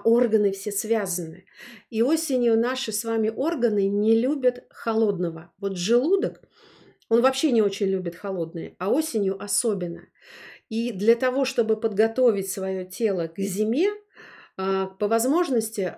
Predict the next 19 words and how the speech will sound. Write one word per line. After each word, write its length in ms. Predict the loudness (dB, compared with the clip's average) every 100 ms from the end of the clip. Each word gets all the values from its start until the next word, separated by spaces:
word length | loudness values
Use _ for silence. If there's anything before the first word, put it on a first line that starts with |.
| -8
вот 320 | -6 -4 2
вы 100 | 2
знаете 460 | 2 0 -2 -4
о 180 | -4 -6
том, 400 | -4 -2 -2 -4 -12
что, 580 | -10 -4 0 0 -2 -6
э, 360 | -8 -8 -8 -4
иногда, 640 | -4 -2 0 0 -2 -8 _ -14
для 160 | -8
кого-то 320 | -4 -4 -2
это 140 | -4 -4
будет 240 | -4 -6
сейчас 360 | -8 -10 -8 -8
открытие, 640 | -10 -6 -6 -6 -10 -12 -16 -20 -20 -20 -20
что 420 | -6 -2 0 -2
иногда 600 | -2 -2 -2 -2 -2 -2 -2
люди 320 | -2 0 -2
съедают 680 | -4 -6 -4 -2 -2 -4 -6
мороженое, 680 | -4 -4 -2 -2 -2 -6